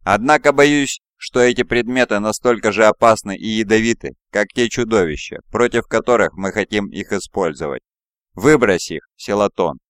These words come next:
Скинь в колодец, положи в мешок гранату и швырни в ров. Мы не можем начинать пользоваться ими,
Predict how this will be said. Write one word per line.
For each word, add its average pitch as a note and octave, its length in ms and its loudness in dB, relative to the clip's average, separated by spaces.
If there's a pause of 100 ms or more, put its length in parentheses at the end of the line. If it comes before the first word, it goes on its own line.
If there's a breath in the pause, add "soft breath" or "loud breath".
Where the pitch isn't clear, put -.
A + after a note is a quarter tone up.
(260)
Скинь D3+ 400 -4
в - 60 -16
колодец, A2+ 580 2 (120)
положи B2 400 2
в B2+ 80 -4
мешок C3 360 0
гранату A2+ 560 2
и - 180 -8
швырни A2 460 -2
в G2+ 100 -2
ров. G2 220 0 (580)
Мы A#2+ 200 0
не D#3 120 0
можем B2 320 2
начинать G#2 480 -2
пользоваться F2+ 640 0
ими, D2+ 320 -6